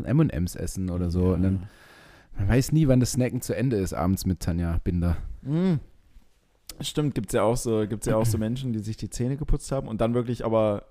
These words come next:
Speaker 2: konsequent nichts mehr essen.
Speaker 1: Mhm.
Speaker 2: Ja, dann würd ich sagen, nee, ich hab doch eben schon die Zähne geputzt. Ich kann jetzt
Speaker 1: Hä, na, aber klar, natürlich. Also abends ja.
Speaker 2: Was?
Speaker 1: Na, wenn du abends Zähne putzt, dann isst du
Speaker 2: Ja.
Speaker 1: nichts mehr danach.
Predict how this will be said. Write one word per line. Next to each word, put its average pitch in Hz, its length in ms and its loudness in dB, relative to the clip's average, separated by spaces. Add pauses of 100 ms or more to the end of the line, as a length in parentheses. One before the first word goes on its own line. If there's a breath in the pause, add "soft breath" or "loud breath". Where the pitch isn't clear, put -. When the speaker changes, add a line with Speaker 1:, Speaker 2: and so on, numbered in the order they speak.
Speaker 2:
konsequent 139 480 -2
nichts 147 240 -2
mehr 117 100 -4
essen. 107 240 -6 (160)
Speaker 1:
Mhm. 127 320 2
Speaker 2:
Ja, 127 60 0
dann 131 100 2
würd 139 60 0
ich 143 60 -4
sagen, 117 120 -2
nee, 127 120 0
ich 139 100 -4
hab 120 80 -6
doch 107 120 -4
eben 110 160 -4
schon 117 140 -8
die 104 80 -6
Zähne 123 200 -6
geputzt. - 280 -14
Ich - 80 -10
kann 120 160 -4
jetzt 117 160 -8
Speaker 1:
Hä, 101 140 2
na, 107 120 2
aber 87 140 4
klar, 117 400 2
natürlich. 127 560 4
Also 98 220 0
abends 139 440 8
ja. 69 340 0
Speaker 2:
Was? 98 360 -2 (220)
Speaker 1:
Na, 107 100 4
wenn 113 80 6
du 110 140 2
abends 170 320 6
Zähne 185 180 10
putzt, - 260 6
dann 104 80 2
isst 127 160 -2
du - 40 2
Speaker 2:
Ja. 120 100 6
Speaker 1:
nichts 110 120 2
mehr 87 80 2
danach. 80 340 -2